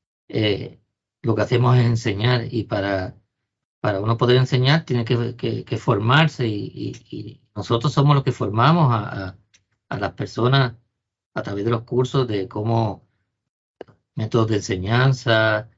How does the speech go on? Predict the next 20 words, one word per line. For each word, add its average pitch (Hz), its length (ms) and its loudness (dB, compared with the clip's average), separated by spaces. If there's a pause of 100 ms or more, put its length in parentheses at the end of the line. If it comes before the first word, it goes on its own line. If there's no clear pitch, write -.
(140)
educación 98 540 -6
de 104 80 -2
adultos, 113 840 0 (500)
eh, 95 200 -10
cómo 110 280 -4
bregar 104 300 -2
con 107 280 -6
jóvenes, 113 680 0 (480)
eh, 98 200 -4
cómo, 107 800 -2 (540)
eh, - 440 -10 (640)
hacer 107 380 -4
la, 101 320 0 (100)
la 104 140 -8
organización 101 720 -2
de 113 80 0
los 95 120 -2
planes 110 340 -2
de, 98 260 -4
de, 92 360 -12